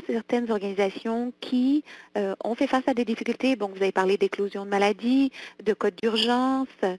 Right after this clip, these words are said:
par exemple. Eh bien, ce sont deux exemples très précis de situations où, euh, ce n'est pas tout le monde qui a accepté une politique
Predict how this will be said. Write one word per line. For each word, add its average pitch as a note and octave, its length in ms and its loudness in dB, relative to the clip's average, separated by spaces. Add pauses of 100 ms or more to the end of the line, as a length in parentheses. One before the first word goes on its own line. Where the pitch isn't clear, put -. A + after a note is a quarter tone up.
(500)
par G3+ 160 2
exemple. A3+ 560 0
Eh A#3 80 0
bien, A#3+ 260 2
ce B3+ 60 0 (160)
sont C4+ 260 -2 (380)
deux B3+ 260 0
exemples A3 320 0
très - 220 0
précis D#4 400 0
de C4+ 180 2
situations A#3 680 -2 (300)
où, C4+ 300 -2 (280)
euh, G3+ 200 0 (160)
ce B3+ 60 0
n'est B3 100 2
pas E4 140 4
tout F4 120 0
le C#4 80 0
monde A3 580 -2 (300)
qui A#3+ 520 -2 (300)
a G#3+ 420 2
accepté C4+ 600 0 (280)
une A3+ 240 -8
politique A#3 440 0